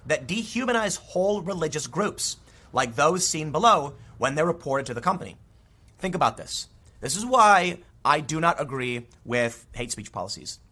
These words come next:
In the nineties and the two thousands, and this is the ref-, the, the example I often give, people were denouncing Christian conservatives for refu-, for, for, for, uh, resisting gay marriage and gay rights.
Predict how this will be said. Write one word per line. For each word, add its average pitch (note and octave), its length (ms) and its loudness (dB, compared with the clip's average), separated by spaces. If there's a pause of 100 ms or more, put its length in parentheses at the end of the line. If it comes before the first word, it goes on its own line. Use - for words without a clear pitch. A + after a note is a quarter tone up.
(680)
In G#3+ 160 0
the C#4 60 0
nineties F#3+ 420 0
and E3+ 80 -4
the - 40 -8
two E3 100 -8
thousands, A#2 420 -2
and A#2 80 -12
this C#3+ 100 -10
is E3+ 60 -10
the F#3+ 100 -4
ref-, E3+ 240 0
the, C3+ 240 -10
the C3+ 80 -6
example C#3+ 340 -2
I C3+ 60 2
often B2+ 240 -2
give, A2 280 -8 (380)
people G#3 400 0
were E3+ 160 -2
denouncing D3+ 720 -2
Christian F#3 340 -8
conservatives C3 680 -4 (280)
for D3+ 260 0
refu-, E3 480 -2
for, D3 200 -2
for, - 260 -8
for, C3+ 420 -6
uh, G#2+ 100 0
resisting A#2+ 600 -2 (300)
gay C3 140 0
marriage G#2+ 500 -4
and G#2+ 140 -6
gay G#2+ 100 -6
rights. - 400 -4